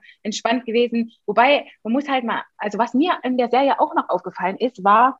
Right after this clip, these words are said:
also ich hab da extra drauf geachtet, weil mir das nach dem zweiten Mal schon ein bisschen auf den Keks ging, war auch dieses,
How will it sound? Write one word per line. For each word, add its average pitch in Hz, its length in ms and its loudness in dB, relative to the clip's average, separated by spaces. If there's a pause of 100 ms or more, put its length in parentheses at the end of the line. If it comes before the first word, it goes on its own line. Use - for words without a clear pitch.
(120)
also 196 120 -2
ich 220 60 0
hab 233 80 -2
da 262 160 2
extra 320 240 -4
drauf 226 320 -2
geachtet, 302 540 0
weil 208 260 4
mir 214 80 -2
das 214 160 0
nach 226 80 -2
dem 208 160 -4
zweiten 269 260 2
Mal 240 160 2
schon 254 180 -2
ein 294 60 0
bisschen 262 300 -6
auf 214 100 -4
den 208 100 -6
Keks 247 220 -4
ging, 254 220 -6 (300)
war 208 240 4
auch 208 160 -2
dieses, 202 500 -4